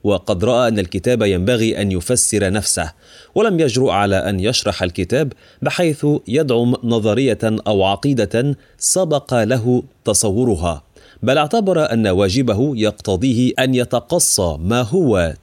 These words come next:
تعليم الكتاب المباشر الصريح.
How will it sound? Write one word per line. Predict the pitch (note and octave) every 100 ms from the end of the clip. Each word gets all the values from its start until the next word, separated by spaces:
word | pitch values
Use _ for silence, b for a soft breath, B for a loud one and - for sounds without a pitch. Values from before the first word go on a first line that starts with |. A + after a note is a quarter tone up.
| -
تعليم | A2+ G2 F#2 D#3 D3 A2+
الكتاب | F#2+ G2+ C3 C3 A#2
المباشر | G2+ F#2+ F#2 C#3+ C#3 B2
الصريح. | G#2 - G#2 G2 E2+ -